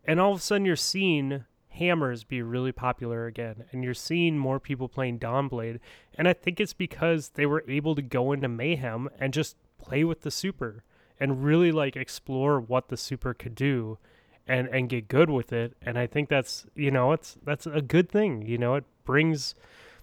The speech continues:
a new aspect into the game instead of everyone just running Striker.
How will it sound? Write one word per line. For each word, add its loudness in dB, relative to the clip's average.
a 2
new 4
aspect 0
into 0
the 0
game 4
instead -2
of 0
everyone 2
just -4
running 2
Striker. -2